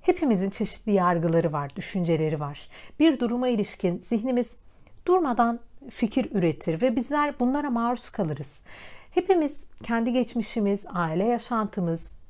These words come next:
ım, ve daha önceki deneyimlerimizin etkisiyle var olan durumu kendi zihnimizin tasarladığı şekilde algılarız. Örneğin bir şeyi beğenmek ya da beğenmemek bile bir çeşit yargı içerir. Çocukların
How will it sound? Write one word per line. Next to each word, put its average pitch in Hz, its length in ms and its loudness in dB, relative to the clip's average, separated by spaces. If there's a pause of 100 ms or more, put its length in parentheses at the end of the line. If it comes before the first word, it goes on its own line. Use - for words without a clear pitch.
(300)
ım, 175 420 0
ve 233 240 4 (600)
daha 202 220 4
önceki 330 300 0
deneyimlerimizin 196 800 2
etkisiyle 208 720 0 (420)
var 330 200 6
olan 220 360 2
durumu 202 360 0 (120)
kendi 294 300 -4
zihnimizin 269 680 -2 (480)
tasarladığı 277 640 2
şekilde 170 420 2
algılarız. 147 680 -2 (1120)
Örneğin 240 300 2
bir 240 100 2
şeyi 226 280 2
beğenmek 233 460 2
ya 240 80 2
da 208 120 4
beğenmemek 254 600 0
bile 185 240 0
bir 302 100 2
çeşit - 360 -4
yargı 202 360 6
içerir. - 540 -2 (420)
Çocukların 330 600 0